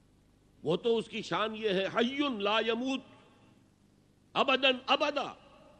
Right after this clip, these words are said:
कभी भी उसके ऊपर मौत तारी होने वाली नहीं है, वो अल हई, लिहाजा उसे कोई एहतियाज ही नहीं।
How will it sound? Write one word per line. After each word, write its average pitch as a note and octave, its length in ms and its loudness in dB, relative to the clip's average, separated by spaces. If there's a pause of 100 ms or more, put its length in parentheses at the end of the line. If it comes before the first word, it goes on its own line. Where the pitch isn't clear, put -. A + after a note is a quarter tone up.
(220)
कभी D#4+ 280 6
भी A3+ 80 -2
उसके F#3 280 -2
ऊपर E3 220 0
मौत D3+ 300 -2
तारी B2+ 220 -2
होने A2+ 220 -2
वाली G#2 320 -6
नहीं F#2 260 -8
है, - 80 -6
वो F4+ 100 -2
अल - 260 -2 (100)
हई, F#3+ 280 -6 (2250)
लिहाजा D3 340 2
उसे D3 380 0
कोई B2 320 -4
एहतियाज G2+ 520 -6
ही G2+ 140 -4
नहीं। - 300 -12